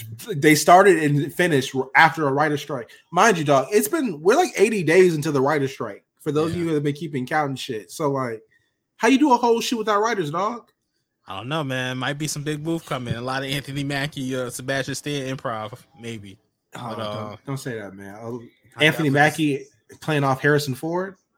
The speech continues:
Speaker 2: Oh, that might be the, some of the driest fucking shit I've ever heard, man. But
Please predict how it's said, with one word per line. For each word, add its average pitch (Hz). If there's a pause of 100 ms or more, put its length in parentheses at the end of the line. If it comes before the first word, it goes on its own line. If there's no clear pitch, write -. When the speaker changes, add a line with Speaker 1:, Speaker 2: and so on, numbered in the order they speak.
(140)
Speaker 2:
Oh, 131 (920)
that 127
might 135
be 123
the, 113
some 131
of 117
the 110
driest 120
fucking 117
shit 117
I've 107
ever 110
heard, 107
man. 104
But 98